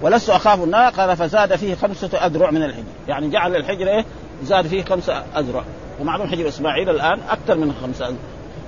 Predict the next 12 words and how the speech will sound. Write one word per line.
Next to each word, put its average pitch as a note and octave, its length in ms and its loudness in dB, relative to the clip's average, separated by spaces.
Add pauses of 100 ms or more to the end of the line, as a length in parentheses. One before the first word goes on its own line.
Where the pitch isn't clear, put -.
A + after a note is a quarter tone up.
(120)
وزادوا F3 400 6
كذلك E3+ 380 0
إذا D3+ 140 -2
بعد D3 220 -4
ذلك D3+ 300 0
بنوا، G#3+ 280 2 (260)
زاد F3+ 220 4
أكثر E3+ 360 0
ح-، D#3 140 -2 (280)
حتى G3+ 400 4 (680)
أبدى F#3+ 300 4 (200)
أسس، F3+ 220 -6